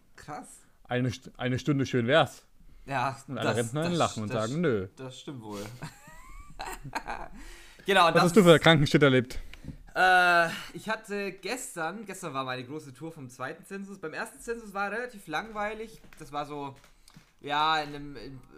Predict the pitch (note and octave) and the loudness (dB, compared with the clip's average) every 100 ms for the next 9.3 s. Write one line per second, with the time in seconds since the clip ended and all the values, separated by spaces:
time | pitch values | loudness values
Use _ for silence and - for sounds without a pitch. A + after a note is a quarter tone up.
0 | E2 C#3 D3 D#3+ C#3+ C3 D3+ - B2 B2+ | -16 -12 -10 -8 -10 -8 -10 -10 -12 -10
1 | C3 B2+ B2 C3+ C#3+ D3 B2+ F#3+ G3 F#3+ | -8 -10 -12 -14 -14 -16 -14 -14 -12 -12
2 | C#3+ C3 C#3 B2+ C3 A#2+ C#3+ C#3 - A#2+ | -12 -12 -14 -12 -14 -16 -16 -16 -16 -18
3 | - G#2+ A#2 A#2+ - D#3 F3+ D#3 D3 D3 | -18 -12 -12 -12 -12 -12 -10 -8 -8 -8
4 | D3 - B2 A2+ G#2 G#2 G2+ G2 - F#2+ | -12 -14 -16 -12 -12 -12 -12 -16 -18 -20
5 | - - G2+ F#2 F#2 G2+ G2 G2 G2+ G#2 | -20 -20 -20 -20 -20 -18 -16 -14 -14 -14
6 | A2+ A2 G2+ - C3+ B2+ C#3 C3 C3 B2 | -14 -16 -18 -16 -14 -12 -12 -10 -10 -10
7 | B2 A2+ A2+ B2+ B2+ B2+ B2+ A#2 G#2+ A2 | -10 -12 -12 -12 -12 -12 -10 -10 -12 -14
8 | A2+ G#2 G2+ B2+ A#2+ G#2+ C3 B2+ - C3 | -14 -12 -14 -16 -14 -12 -12 -14 -14 -12
9 | C3 B2 | -12 -14